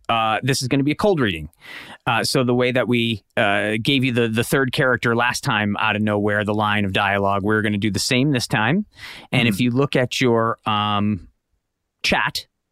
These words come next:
Speaker 2: Okay.
Speaker 1: you should be able to see it. Should pop up here any second.
Speaker 2: Yep, I can see it.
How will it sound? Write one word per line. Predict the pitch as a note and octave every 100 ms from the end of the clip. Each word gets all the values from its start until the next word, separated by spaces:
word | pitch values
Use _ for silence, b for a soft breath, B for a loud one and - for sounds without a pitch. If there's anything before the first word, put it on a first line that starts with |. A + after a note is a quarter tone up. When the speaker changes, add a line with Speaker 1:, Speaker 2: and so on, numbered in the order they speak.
| _ _ F#2+
Speaker 2:
Okay. | - G2 G#2 D3 _ -
Speaker 1:
you | - B2+
should | A#2+ - C#3 B2+
be | B2+ B2
able | A#2+
to | A#2+ A#2+
see | - B2+ A#2
it. | -
Should | - D3 -
pop | - A#2 A2+
up | G#2+
here | - G2 G#2 -
any | G2+ G#2
second. | - C3+ G3 C#4 - - _ _ _ _ _ _ _ _ _ D#3
Speaker 2:
Yep, | F3+ -
I | C3+ B2+
can | C#3
see | C#3
it. | D3+